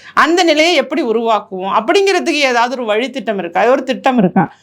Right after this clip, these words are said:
எப்படி செயல்படுத்துவோம், அதை நோக்கி பேசுறாரு, அதை நோக்கி ஏதாவது பண்றாங்கன்னா அதை நாம பெருமையா பார்க்கலாம், பேசலாம், அது குறித்து நம்ம விவாதிக்கலாம். ஏன்னா ஏற்கனவே இங்க அம்மா உணவகம் அப்படிங்கிற ஒரு திட்டத்தை வந்து புரட்சித் தலைவி ஜெயலலிதா அம்மா அவர்கள் வந்து,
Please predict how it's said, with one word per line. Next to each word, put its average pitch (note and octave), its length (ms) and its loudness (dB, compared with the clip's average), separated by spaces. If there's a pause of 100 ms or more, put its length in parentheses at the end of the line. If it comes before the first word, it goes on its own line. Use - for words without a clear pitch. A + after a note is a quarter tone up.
(320)
எப்படி D4 280 0
செயல்படுத்துவோம், A#3 760 -2
அதை C4+ 200 2
நோக்கி F4 400 0
பேசுறாரு, A3+ 680 0
அதை G#3+ 280 -2
நோக்கி D4+ 300 -2
ஏதாவது A#3+ 440 0
பண்றாங்கன்னா G#3+ 500 -4 (100)
அதை C#4+ 160 0
நாம D#4+ 220 -2
பெருமையா G#3+ 440 -2
பார்க்கலாம், G#3 540 -2
பேசலாம், A3+ 520 -2 (380)
அது C4+ 120 2
குறித்து C#4 300 -4
நம்ம B3+ 120 -2 (100)
விவாதிக்கலாம். B3+ 600 -2 (460)
ஏன்னா D4 180 2 (140)
ஏற்கனவே D#4+ 400 0
இங்க D4+ 180 0
அம்மா C#4+ 240 2 (120)
உணவகம் C4 380 -4
அப்படிங்கிற A3+ 400 -4
ஒரு G3+ 100 -4
திட்டத்தை G#3+ 360 -2
வந்து A#3 180 -2
புரட்சித் C#4 260 -2
தலைவி B3+ 300 2
ஜெயலலிதா A#3 400 2
அம்மா G#3 100 -6
அவர்கள் G3 400 -8
வந்து, G#3+ 160 -2